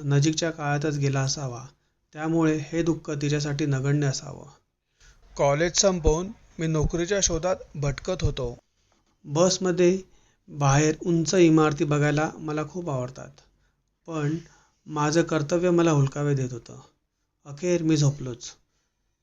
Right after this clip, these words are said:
कितीही गाढ झोप लागली असली तरी बरोबर एक स्टॉप अगोदर मला कशी जाग येते हे समजत नव्हतं.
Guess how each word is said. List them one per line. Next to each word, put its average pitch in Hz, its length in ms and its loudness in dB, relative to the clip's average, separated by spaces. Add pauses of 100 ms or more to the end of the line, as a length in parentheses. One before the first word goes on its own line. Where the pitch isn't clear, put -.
(100)
कितीही 208 320 0
गाढ 185 240 4
झोप 175 220 4
लागली 170 300 4
असली 151 500 -2 (340)
तरी 160 180 0
बरोबर 165 480 2
एक 165 240 -2
स्टॉप 180 260 -6
अगोदर 160 320 0
मला 160 240 2
कशी 156 320 -6
जाग 170 240 2
येते 156 380 -4 (100)
हे 196 80 -10
समजत 151 440 -4
नव्हतं. 123 260 -14